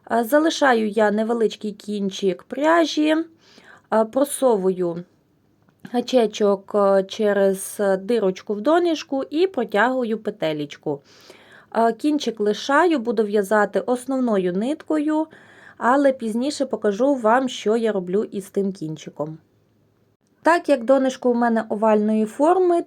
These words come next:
то я розпочинаю із середини свою в'язку. Е, буду проплітати ось такою косичкою,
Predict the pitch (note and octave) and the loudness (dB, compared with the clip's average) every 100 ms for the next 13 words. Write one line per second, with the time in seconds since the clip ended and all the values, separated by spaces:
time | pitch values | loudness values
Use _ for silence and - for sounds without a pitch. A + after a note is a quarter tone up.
0 | _ A#3+ A#3+ A3+ A3+ A3 A#3+ A#3+ A#3 A#3 | _ 2 4 2 0 -2 -6 -4 -2 0
1 | G#3 - C4+ - - G3+ F#3+ C4 E4 E4 | -2 -2 -6 -4 -4 -2 0 0 0 -2
2 | E4 - C#4 C#4 B3+ C#4 C4+ C4+ - B3+ | -4 -6 -4 -2 0 2 2 2 -4 2
3 | C4 C#4 - _ - - - _ A3+ A3 | 2 2 -10 _ -20 -20 -20 _ 0 0
4 | B3 B3+ A3 A#3+ A#3 A#3 A3+ G#3 G#3 - | 0 -4 -4 -4 -4 -2 0 2 -2 0
5 | B3+ C4 G#3+ - G3 F#3+ A3+ - D4+ F#4+ | -2 -2 -6 0 0 0 -6 -4 -2 -2
6 | - - C#4+ D4 D4+ | -2 -4 0 0 0